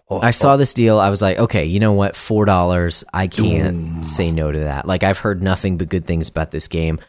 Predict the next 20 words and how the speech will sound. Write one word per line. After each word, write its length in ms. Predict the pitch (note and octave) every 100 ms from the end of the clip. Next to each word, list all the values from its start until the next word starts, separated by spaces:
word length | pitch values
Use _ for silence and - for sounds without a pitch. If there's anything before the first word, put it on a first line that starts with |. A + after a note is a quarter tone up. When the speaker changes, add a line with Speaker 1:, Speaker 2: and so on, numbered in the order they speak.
| _
Speaker 2:
I'm 120 | - C#4+
not 160 | A2+
even 240 | G2 F2 E2+
that 220 | D#2+ -
big 180 | D#2+ D#2
on 240 | C#2 C#2
first-person 560 | - C#2+ - C#2+ - C#2+
shooters, 420 | - D#2 C#2+ -
but 260 | - -
four 360 | - - G#3 F#2
dollars, 480 | D2 C#2 C#2+ C3+ -
I 40 |
mean, 280 | A2 F#2+ G2 -
you 120 | F3+
know, 260 | - D2+ G2+ -
if 140 | -
I, 240 | G2+ F2+ -
if 160 | G2+ -
I 80 | A2
enjoy, 600 | G2+ F2 F#2+ F#2 F#2